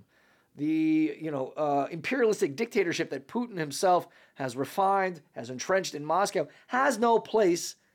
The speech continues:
not only in Europe, but in the world as large. I mean, I, how many other autocratic regimes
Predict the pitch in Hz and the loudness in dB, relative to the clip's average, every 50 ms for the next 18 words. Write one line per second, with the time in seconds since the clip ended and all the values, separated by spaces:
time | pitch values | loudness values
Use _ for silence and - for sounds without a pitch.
0 | _ _ _ _ _ _ 170 233 277 302 285 277 254 214 196 175 180 180 160 151 | _ _ _ _ _ _ 0 0 2 4 4 4 4 4 2 2 0 -4 0 2
1 | 185 233 233 190 175 165 - 165 170 220 226 240 233 220 185 180 196 233 247 254 | 2 4 4 4 4 4 4 4 6 6 6 6 6 4 4 6 6 6 6 6
2 | 254 226 214 196 202 202 185 233 247 214 165 175 190 180 190 208 233 - - 214 | 6 6 6 4 4 4 4 4 4 4 4 2 -2 -2 -2 -2 -2 -2 -6 -8
3 | - - 185 220 269 339 349 285 247 220 220 214 220 196 - - - - - - | -8 -6 -2 0 2 4 4 4 4 4 6 6 6 4 2 -2 -10 -20 -20 -20
4 | _ _ 185 208 226 226 208 - 214 208 202 196 - 165 147 160 185 180 165 | _ _ 2 4 4 4 2 4 4 4 4 2 0 -2 0 0 0 0 -2